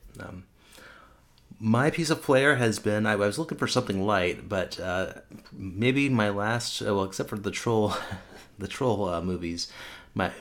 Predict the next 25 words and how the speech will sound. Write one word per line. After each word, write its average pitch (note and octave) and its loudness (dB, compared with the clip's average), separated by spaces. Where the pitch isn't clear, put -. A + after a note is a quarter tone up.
my G#2+ 2
last, A#2 0
uh, G#2+ 2
U A2 2
K A2+ 2
purchase G#2+ -2
that G#2 -2
arrived F#2 0
is F#2 -4
the - -16
Bu-, G2 -2
Buster - -2
Keaton, F2+ -2
uh, E2 0
the, F#2 -6
the - -12
Masters G#2+ -2
of G#2+ -2
Cinema A2 2
edition G#2 -2
that F#2+ -4
was F#2+ -4
the F#2 -4
part - -6
two. D3 -4